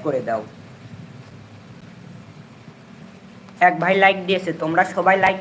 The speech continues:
করে দাও। আজকের লাইভে তোমরা সবাই একশো লাইক কমপ্লিট করে দাও। আর অল্প কিছুক্ষণ আমরা লাইভে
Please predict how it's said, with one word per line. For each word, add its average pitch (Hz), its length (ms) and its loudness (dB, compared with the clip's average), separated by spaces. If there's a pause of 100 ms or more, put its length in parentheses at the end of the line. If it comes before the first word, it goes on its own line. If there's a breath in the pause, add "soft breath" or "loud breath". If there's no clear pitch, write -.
করে 170 180 0
দাও। 123 240 -4 (840)
আজকের 175 400 2
লাইভে 190 580 2 (300)
তোমরা 185 280 4 (160)
সবাই 196 240 4
একশো 185 340 0
লাইক 202 200 2 (140)
কমপ্লিট 185 420 -2 (100)
করে 175 180 -2
দাও। 117 220 -4 (4000)
আর 190 220 4
অল্প 180 340 0
কিছুক্ষণ 208 580 -6
আমরা 196 280 0
লাইভে 180 340 0